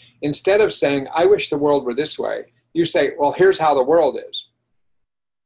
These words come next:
You know, uh, "I wish you hadn't done that" is just a personal statement. It's, it's vulnerable, it's personal, it's direct.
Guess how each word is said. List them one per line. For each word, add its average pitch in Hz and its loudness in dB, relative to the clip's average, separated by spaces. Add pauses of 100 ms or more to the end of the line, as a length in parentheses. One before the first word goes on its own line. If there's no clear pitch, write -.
(460)
You 170 -8
know, 127 -4 (240)
uh, 156 -10 (1300)
"I 170 0
wish 220 0
you 196 0
hadn't 156 -2
done 139 0
that" 104 -10 (680)
is 170 0
just - -2
a 165 0
personal 170 -4
statement. 131 -6
It's, - -12 (200)
it's - -8
vulnerable, 185 0
it's 131 -8
personal, 175 -8
it's - -14
direct. 131 -8